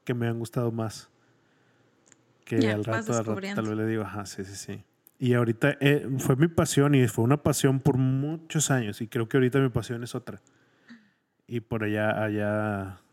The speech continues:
Speaker 1: después, después le habl-, les hablaré de eso. Este,
Speaker 2: ¡Qué
Speaker 1: y pues sí.
Speaker 2: padre!
Speaker 1: Pues sí. Este, eso fue lo que hice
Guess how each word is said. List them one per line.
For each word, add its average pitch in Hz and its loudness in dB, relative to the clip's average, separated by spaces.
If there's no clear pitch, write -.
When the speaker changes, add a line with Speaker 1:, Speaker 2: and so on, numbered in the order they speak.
Speaker 1:
después, - -8
después 117 -10
le 113 -2
habl-, 113 0
les 104 -8
hablaré 104 -4
de 104 -2
eso. - -12
Este, 123 0
Speaker 2:
¡Qué 117 6
Speaker 1:
y 117 4
pues 117 2
sí. 175 4
Speaker 2:
padre! 320 -6
Speaker 1:
Pues 127 0
sí. 151 -2
Este, 117 -2
eso 123 -4
fue 131 -2
lo 127 -2
que 131 -4
hice 143 -6